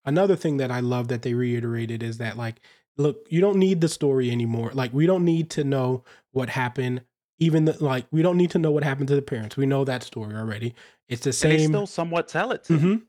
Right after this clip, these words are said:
Speaker 1: Yeah, and they don't, wh-, like you said, they don't
Speaker 2: Through
Speaker 1: waste their
Speaker 2: another
Speaker 1: time.
Speaker 2: kid.
Speaker 1: Mm-hmm.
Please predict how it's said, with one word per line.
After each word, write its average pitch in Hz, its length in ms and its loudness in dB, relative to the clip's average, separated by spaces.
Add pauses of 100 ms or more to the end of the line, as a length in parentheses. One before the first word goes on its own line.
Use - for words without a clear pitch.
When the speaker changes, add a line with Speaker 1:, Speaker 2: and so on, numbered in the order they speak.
Speaker 1:
Yeah, - 160 2
and 156 200 0
they 170 60 2
don't, 185 240 2
wh-, 147 160 -2
like 143 180 -2
you 156 60 -4
said, 185 220 -4
they 151 80 0
don't 180 100 -2
Speaker 2:
Through 165 160 2
Speaker 1:
waste 160 160 4
their 147 80 2
Speaker 2:
another 151 80 0
Speaker 1:
time. 175 220 -2
Speaker 2:
kid. 101 260 -2 (100)
Speaker 1:
Mm-hmm. 123 260 -2